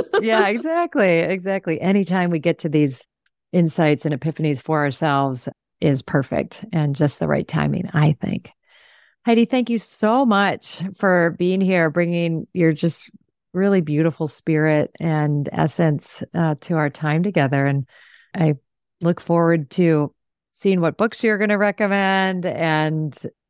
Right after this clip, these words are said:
Speaker 2: how you're rewriting your life as we go forward. I think it's beautiful.
Speaker 1: Thank you so much. Thank you for all you do. I find it really inspiring too.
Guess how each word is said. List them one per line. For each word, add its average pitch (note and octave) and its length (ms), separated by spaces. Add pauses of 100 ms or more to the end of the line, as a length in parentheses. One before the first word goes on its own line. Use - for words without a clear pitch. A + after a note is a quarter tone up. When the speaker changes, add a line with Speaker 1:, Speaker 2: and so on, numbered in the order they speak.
(240)
Speaker 2:
how E3 240
you're D#3 420 (400)
rewriting E3 560
your D3+ 160
life D#3 320
as C#3 140
we D3 100
go D3 160
forward. E3 540
I F3 100
think E3+ 220
it's D#3 160
beautiful. D3+ 640 (360)
Speaker 1:
Thank D4+ 240
you C#4+ 120
so C#4+ 160
much. A#3+ 320
Thank A#3+ 240
you B3+ 80
for B3+ 100
all G#3+ 220
you A#3+ 120
do. G3+ 280
I F3 100
find F3 300
it - 100
really F3 220
inspiring E3+ 680
too. F3 320